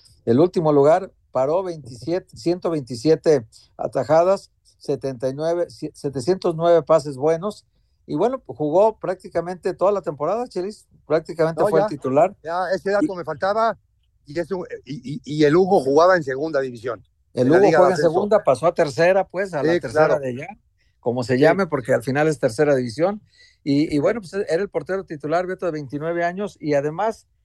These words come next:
Speaker 1: ha tenido una carrera, mm, no solamente en este equipo, eh, ha, ha jugado, aquí su carrera habla de que estuvo en el, en el Castellón, en el Creta, en el Arturs,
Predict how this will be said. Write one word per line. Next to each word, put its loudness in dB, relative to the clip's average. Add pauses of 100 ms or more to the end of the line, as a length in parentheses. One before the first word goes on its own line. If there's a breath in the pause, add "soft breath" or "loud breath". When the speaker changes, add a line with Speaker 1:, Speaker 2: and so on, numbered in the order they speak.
(240)
Speaker 1:
ha -4
tenido -4
una -4
carrera, -2
mm, -14
no -6
solamente -4
en -4
este -8
equipo, 2
eh, 4
ha, 4 (100)
ha 4
jugado, 0 (300)
aquí -8
su -10
carrera 6
habla 4
de 0
que -8
estuvo -2
en 0
el, -4 (320)
en -6
el -4
Castellón, 2
en -2
el -2
Creta, 2
en -8
el -4
Arturs, -6